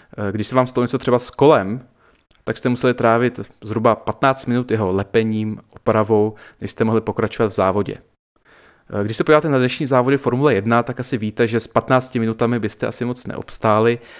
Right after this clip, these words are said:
Eh, dnešní časy výměny kola se pohybují spíše kolem tří vteřin. Jak byste ale snížili tento čas z patnácti minut na tři vteřiny?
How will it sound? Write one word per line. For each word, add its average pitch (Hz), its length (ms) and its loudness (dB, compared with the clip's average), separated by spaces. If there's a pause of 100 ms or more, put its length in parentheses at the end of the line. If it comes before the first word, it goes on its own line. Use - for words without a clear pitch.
(160)
Eh, 101 140 0
dnešní 110 340 -2
časy 120 380 0 (280)
výměny 113 580 0
kola 110 340 2
se 117 160 -6
pohybují 110 400 -4
spíše 110 520 -2 (300)
kolem 104 320 0
tří - 260 -8
vteřin. 104 460 -2 (1200)
Jak 107 120 -2
byste - 220 0
ale 151 100 4
snížili 110 420 0
tento 113 260 -2
čas - 420 -6
z - 60 -14
patnácti 107 560 -2
minut 101 320 -8
na 90 60 -8
tři - 180 -6
vteřiny? 135 520 -4